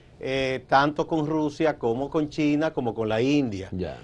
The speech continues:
Speaker 1: Ahora bien, porque la cosa hay que ponerla en su contexto. De este lado uno tiene la versión occidental, que si uno se pone a ver todos los días C N N o Fox, uno piensa que ya está la Tercera Guerra Mundial.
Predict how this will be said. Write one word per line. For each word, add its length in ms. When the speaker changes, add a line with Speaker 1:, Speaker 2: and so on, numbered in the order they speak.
Speaker 1:
Ahora 280
bien, 540
porque 220
la 100
cosa 220
hay 80
que 80
ponerla 300
en 40
su 140
contexto. 580
De 120
este 200
lado 320
uno 140
tiene 200
la 120
versión 440
occidental, 680
que 100
si 140
uno 160
se 100
pone 220
a 60
ver 180
todos 240
los 80
días 220
C 160
N 200
N 140
o 80
Fox, 400
uno 160
piensa 260
que 120
ya 100
está 220
la 100
Tercera 360
Guerra 200
Mundial. 420